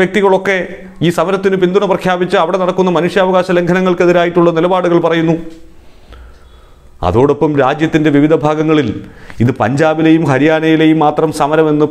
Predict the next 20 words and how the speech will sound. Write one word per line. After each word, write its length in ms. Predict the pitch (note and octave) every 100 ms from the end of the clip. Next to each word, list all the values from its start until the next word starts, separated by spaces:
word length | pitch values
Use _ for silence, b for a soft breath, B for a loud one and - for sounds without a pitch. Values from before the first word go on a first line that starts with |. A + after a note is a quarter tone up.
| D3+
പറഞ്ഞ് 260 | C#3 D#3+ D#3+
കളിയാക്കിയവർക്കുള്ള 800 | - D#3 D#3+ D#3 D#3+ D3+ D3+ D#3 D3+
മറുപടിയായി 580 | C#3+ E3+ E3 D#3+ D#3 D3+ D#3
കർഷകൻ്റെ 420 | C3 F3 E3+ E3 D#3
മഹാസമ്മേളനങ്ങൾ 760 | D#3+ E3+ E3 E3+ F3+ F#3 F#3 F#3
നടക്കുന്നു. 340 | F#3 F#3+ E3+ - - - B B B B B B B
ഉത്തർപ്രദേശിലെ 640 | A#2+ E3 F#3 G3 G3+ G#3 G#3 G3
ഷാംലിയിൽ 440 | D#3+ G#3 A3 G#3+ D#3 D#3
കഴിഞ്ഞ 220 | E3+ G3 G3
ദിവസം 280 | F#3+ G#3 F#3 F#3+ - - B B B B
യോഗി 240 | B2 F3 A3+ A3
ആദിത്യനാഥ് 420 | A3 A3 A3+ A3+
പ്രഖ്യാപിച്ച 460 | A3 A3 A3 G#3+ A3+ G3
നിരോധനാജ്ഞ 560 | E3+ G#3+ A#3 A#3 A3+ G#3+
ലംഘിച്ചുകൊണ്ടാണ് 680 | G#3+ A3+ A3+ A3 A3 A3+ A3 G#3+ - - B B C3
പതിനായിരക്കണക്കിന് 760 | D#3 G3+ G#3+ G#3+ G#3+ G#3 G#3
ആളുകൾ 240 | G#3 G#3+ G#3 G3 G3
കർഷക 300 | F3+ G#3 G3+ G3 F#3+ - F#3
പഞ്ചായത്തിൽ 480 | F#3+ G3 G3 F#3+ F3+
പങ്കെടുത്തത്. 440 | F#3 F#3+ F3+ F3+